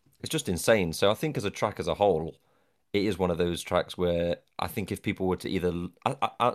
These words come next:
a lot of people tend to like it because of the nature of the track, but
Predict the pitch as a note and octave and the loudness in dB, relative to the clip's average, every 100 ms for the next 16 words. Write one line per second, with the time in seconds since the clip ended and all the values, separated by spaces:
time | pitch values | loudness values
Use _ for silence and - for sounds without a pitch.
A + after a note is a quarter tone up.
0 | - B2+ D3+ - A2 F#2+ - - G2+ G2 | 2 2 2 -2 -6 -6 -4 -4 -2 -4
1 | E2+ F#2 A2+ - C#3+ E3 _ - G#2 - | 0 2 2 0 -2 -2 _ -6 -4 -4
2 | E2+ G2 B2 - D2 E2 - D#2+ - - | -4 -2 -2 -6 -8 -6 -2 -2 -2 -4
3 | F2 | -4